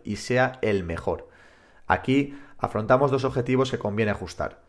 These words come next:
Las expectativas que los padres pueden tener sobre sus hijos no tiene que correlacionarse con el rendimiento que tienen en la pista.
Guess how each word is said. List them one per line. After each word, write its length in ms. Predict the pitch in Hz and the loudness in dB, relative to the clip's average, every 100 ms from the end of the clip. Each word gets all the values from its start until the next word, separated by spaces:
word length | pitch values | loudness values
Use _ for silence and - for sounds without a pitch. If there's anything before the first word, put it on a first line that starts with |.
| _ - - | _ -20 -10
Las 160 | - 107 | -4 -2
expectativas 600 | - - 123 143 151 147 | 0 0 0 4 4 4
que 120 | 139 | 0
los 180 | 127 120 | 0 0
padres 360 | 98 90 80 | 2 2 0
pueden 360 | - 117 127 131 | 0 0 2 0
tener 220 | 120 90 | -2 -4
sobre 220 | - 92 | -2 0
sus 180 | 120 131 | 0 -2
hijos 360 | 127 123 117 117 | -2 4 2 2
no 300 | 120 143 143 | 0 0 0
tiene 400 | 123 120 90 76 | -2 0 -2 -4
que 120 | 120 | -2
correlacionarse 720 | 127 127 127 123 113 110 117 | 0 0 0 0 0 0 0
con 160 | 113 101 | 0 -2
el 100 | 92 | 0
rendimiento 480 | 104 95 98 98 107 | -2 -2 -2 -2 -2
que 80 | 95 | -4
tienen 200 | 90 90 | -4 -2
en 60 | |
la 100 | 85 | -4
pista. 360 | 82 78 - | -4 -10 -14